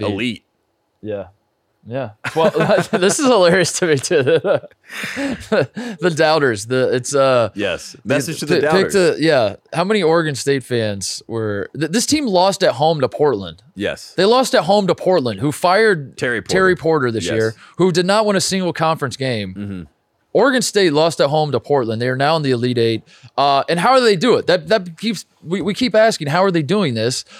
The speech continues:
Speaker 1: Uh, they're doing it with defense. Funny enough, the two three zone that, that Oregon State's throwing out there is, is working. We're not seeing it work for Syracuse tonight.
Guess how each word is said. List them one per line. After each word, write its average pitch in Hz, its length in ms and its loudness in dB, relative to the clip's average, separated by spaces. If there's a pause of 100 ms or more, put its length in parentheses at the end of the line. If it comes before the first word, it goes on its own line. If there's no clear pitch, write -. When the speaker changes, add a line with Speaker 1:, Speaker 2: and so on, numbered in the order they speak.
(160)
Speaker 1:
Uh, 165 100 2
they're 185 120 2
doing 262 180 2
it 240 40 2
with 185 120 0
defense. 170 440 0
Funny 220 240 0
enough, 202 280 2
the 180 100 -2
two 220 160 -4
three 202 160 -2
zone 185 300 0
that, 131 220 -2
that 143 120 2
Oregon 151 420 0
State's 160 320 -4
throwing 117 280 -2
out 107 160 -6
there 123 340 -2
is, 120 220 -4
is 117 120 -4
working. 113 540 -4 (320)
We're 147 100 -2
not 175 180 0
seeing 175 200 0
it 147 80 2
work 151 200 2
for 143 80 -4
Syracuse 139 500 0
tonight. 120 360 -2